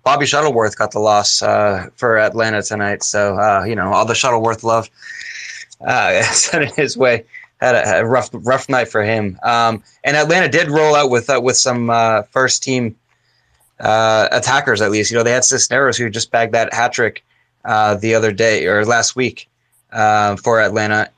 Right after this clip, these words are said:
He was out there. Rajo's out there. Almeida's out there. Moreno's out there. Ibarra, Rosero. Uh, eh, pretty much a, a full first team, except for, uh, keepers. So, uh, maybe that's a good thing for the Revs,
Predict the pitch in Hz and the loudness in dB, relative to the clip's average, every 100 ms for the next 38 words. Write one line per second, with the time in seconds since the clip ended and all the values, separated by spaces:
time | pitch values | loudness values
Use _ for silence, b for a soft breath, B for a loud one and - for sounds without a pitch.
0 | _ _ - 117 139 123 120 117 117 107 | _ _ -6 0 2 2 0 0 0 2
1 | 113 120 110 117 113 117 107 101 110 113 | 2 2 2 0 2 2 2 2 0 0
2 | 113 110 113 101 90 113 120 113 110 110 | 0 -2 -2 -6 -2 -2 0 0 0 0
3 | 110 87 101 117 117 101 92 113 117 113 | -2 0 0 0 0 -2 -2 0 -2 -4
4 | B B B B B B - 104 92 - | B B B B B B -2 0 0 -4
5 | - - - - _ _ _ _ _ _ | -4 -2 -2 -8 _ _ _ _ _ _
6 | - 202 185 - 120 120 107 - 143 135 | -2 0 2 2 0 2 0 0 0 0
7 | - 131 - 127 131 123 104 - 120 123 | 0 0 0 -2 0 0 -2 0 -2 0
8 | 113 110 107 101 - 123 107 104 - 107 | 2 4 2 0 -4 -4 -2 -2 0 0
9 | 104 82 104 101 101 82 _ _ _ - | 0 0 2 2 2 -2 _ _ _ -4
10 | 127 139 135 - 139 - 135 - 131 123 | -2 0 0 0 -2 0 -2 0 0 2
11 | 131 135 - | 2 2 -2